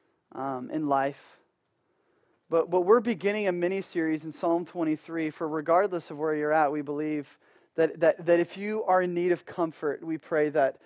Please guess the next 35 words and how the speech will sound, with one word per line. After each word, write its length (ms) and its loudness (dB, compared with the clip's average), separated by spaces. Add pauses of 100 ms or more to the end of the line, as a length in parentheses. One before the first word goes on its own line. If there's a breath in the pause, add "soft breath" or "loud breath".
(240 soft breath)
God 280 6
would 160 -2
comfort 420 -4
you 120 -6
through 200 -10
Psalm 320 -4
twenty-three. 640 -10 (1200)
And 160 2
then 80 4
if 220 8
you 100 0
were 160 10
in 160 8
need 240 2
of 100 6
being 240 2
challenged, 760 2
that 180 8
God 340 8
through 120 -4
the 100 4
Holy 220 0
Spirit 400 2
would 160 4
challenge 640 0
you 280 0 (360 soft breath)
through 160 -2
Psalm 320 2
twenty-three. 580 -2 (180 loud breath)
But 120 4
regardless 680 8
of 100 6
wherever 440 8
you're 180 6
at, 400 8